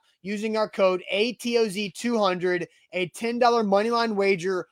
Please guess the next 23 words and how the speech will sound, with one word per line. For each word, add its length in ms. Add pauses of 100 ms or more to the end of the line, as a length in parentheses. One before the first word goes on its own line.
(100)
will 240
automatically 560
win 180
you 140
two 220
hundred 260
bucks, 500 (300)
uh, 160
when 160
a 60
single 300
home 220
run 120
is 80
hit, 160
regardless 580
of 80
the 60
money 240
line 240
bet 160
outcome. 320 (160)
So 280